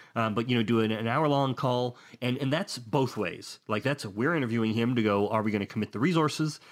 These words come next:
And he's interviewing us going, "Do I actually wanna give you the time?" And then we come back with that, and we go through the, the Muse process in general, like, you know,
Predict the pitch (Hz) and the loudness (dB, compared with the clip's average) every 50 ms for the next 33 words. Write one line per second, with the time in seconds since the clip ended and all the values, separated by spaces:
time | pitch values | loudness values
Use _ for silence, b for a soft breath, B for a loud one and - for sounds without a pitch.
0 | b b b 120 123 123 123 139 135 113 123 113 107 101 107 107 107 104 107 104 | b b b -2 0 2 2 2 2 2 2 2 2 2 4 4 4 4 2 2
1 | 101 - - 117 104 104 101 98 104 107 104 101 117 110 104 98 98 - - 110 | 0 -2 0 0 2 2 2 2 0 -2 0 0 2 2 2 2 0 -2 0 0
2 | 101 95 98 92 - 107 90 92 98 98 95 85 - - - 107 95 85 87 104 | 0 0 0 0 -2 -2 0 2 2 2 2 0 -2 -2 -2 -2 -2 -2 -2 -6
3 | 127 B B B B B B B B B - 127 127 123 113 110 - 135 117 104 | -8 B B B B B B B B B -2 0 2 2 2 2 2 0 0 0
4 | 120 123 117 - 120 - - 156 180 190 131 127 127 135 156 170 165 - 160 170 | 0 -2 -2 -4 -4 0 0 0 0 2 2 4 4 6 4 4 4 4 4 4
5 | 175 165 170 165 151 139 135 131 131 143 160 175 160 - - - 165 185 - - | 4 4 4 2 2 2 2 4 4 6 4 4 2 2 2 2 2 2 2 0
6 | 82 85 - - 110 104 104 98 120 117 113 117 127 123 107 98 - - 117 107 | -4 -4 -2 0 2 2 2 2 2 2 4 4 4 4 2 0 0 0 2 2
7 | 101 104 | 2 2